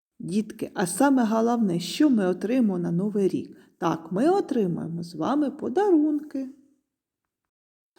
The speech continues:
Ось, дітки, ми з вами і дійшли до Нового року. А яке в нас наступне свято? А наступне свято —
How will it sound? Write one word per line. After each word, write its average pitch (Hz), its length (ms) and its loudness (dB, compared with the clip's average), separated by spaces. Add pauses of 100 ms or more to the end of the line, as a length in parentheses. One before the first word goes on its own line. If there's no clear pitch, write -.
(320)
Ось, 262 320 4
дітки, 220 420 -4
ми 302 220 2
з - 100 -6
вами 175 280 -4 (300)
і 330 380 0
дійшли 247 460 0
до 196 180 -4
Нового 285 560 2
року. - 440 -4
А - 120 -10
яке 330 360 -2
в 359 40 0
нас 240 300 -2
наступне 285 680 0
свято? 202 680 -4 (2000)
А 175 160 2
наступне 175 680 0
свято — 220 580 2